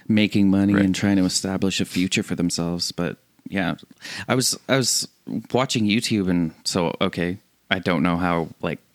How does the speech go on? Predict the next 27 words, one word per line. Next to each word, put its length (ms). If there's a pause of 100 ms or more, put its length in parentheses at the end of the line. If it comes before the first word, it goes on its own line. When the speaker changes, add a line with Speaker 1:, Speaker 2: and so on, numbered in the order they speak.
(500)
Speaker 1:
relevant 460
this 200
reference 380
is, 160
but 220 (360)
they 80
were 100
saying 380
that, 200
um, 580 (580)
friendships, 920 (100)
this 180
might 140
not 160
even 300
been 160
on 120
YouTube, 380 (320)
but 140
friendships 560
are, 120
like, 280
the, 280
the 140 (480)
best 380
way 280
to, 720